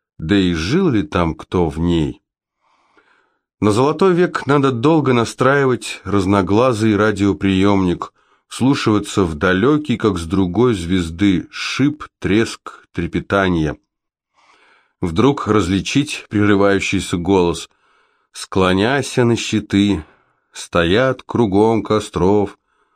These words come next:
зажжённых в поле брани, простёр на арфу длани». С кем это? О ком? Кому?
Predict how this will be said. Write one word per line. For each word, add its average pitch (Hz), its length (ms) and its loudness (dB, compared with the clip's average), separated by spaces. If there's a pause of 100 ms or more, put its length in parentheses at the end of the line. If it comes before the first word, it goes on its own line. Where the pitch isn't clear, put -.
(220)
зажжённых 101 1040 0
в - 80 -20
поле 98 280 2
брани, 92 640 0 (840)
простёр 117 840 -2 (480)
на 80 280 -2 (100)
арфу 104 640 -2 (440)
длани». 90 800 0 (1120)
С - 160 -16
кем 120 360 0
это? 85 400 -4 (380)
О 78 140 -10
ком? 113 580 -2 (380)
Кому? 92 680 0